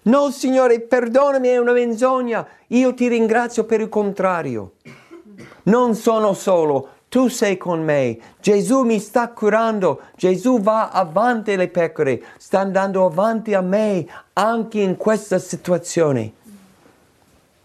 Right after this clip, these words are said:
Quando hai pensieri falsi, non eri solo, "Ma no, va bene, non è vero." No, devi combattere con la verità, devi dichiararlo in modo categorico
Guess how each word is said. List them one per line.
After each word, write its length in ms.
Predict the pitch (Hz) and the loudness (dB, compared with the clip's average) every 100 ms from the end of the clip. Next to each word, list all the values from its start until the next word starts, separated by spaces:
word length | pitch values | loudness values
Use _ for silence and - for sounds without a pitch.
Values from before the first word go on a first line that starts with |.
| _ _ _ _ _ - | _ _ _ _ _ -2
Quando 400 | 180 220 220 185 | 0 2 2 2
hai 200 | 196 202 | 0 0
pensieri 500 | 185 165 160 147 135 | -2 -2 0 0 0
falsi, 520 | 143 143 143 - 107 - - - _ _ _ | 0 -2 -4 -6 -8 -8 -20 -20 _ _ _
non 220 | - 170 | 0 2
eri 200 | 190 156 | 2 0
solo, 280 | 139 143 143 | -2 -2 0
"Ma 180 | 143 143 | 0 0
no, 320 | 123 113 120 | 0 0 0
va 140 | 131 | -2
bene, 340 | 127 117 117 117 | -2 -2 0 0
non 220 | 113 127 | 0 0
è 100 | 135 | -2
vero." 260 | 120 123 117 - | -2 -4 -6 -4
No, 240 | 226 269 | -2 0
devi 300 | 208 233 220 | -2 -2 -2
combattere 840 | - 208 190 190 226 226 208 180 127 - | -2 -4 -2 -2 -4 -4 -2 -2 -4 -12
con 260 | - 240 247 | -2 0 2
la 120 | 220 | 0
verità, 680 | 180 226 220 190 208 220 - - | 2 0 0 -2 -2 -2 -4 -4
devi 320 | 226 214 190 | -2 -2 -2
dichiararlo 1120 | 156 254 254 226 202 208 240 226 196 185 123 - _ _ _ _ _ _ _ _ _ | 0 -2 0 -2 0 0 0 -2 0 0 -2 -12 _ _ _ _ _ _ _ _ _
in 100 | 170 | 2
modo 320 | 233 233 208 | 2 2 0
categorico 920 | - 226 226 170 208 226 202 202 143 | -2 -2 -2 0 2 2 -2 -2 -4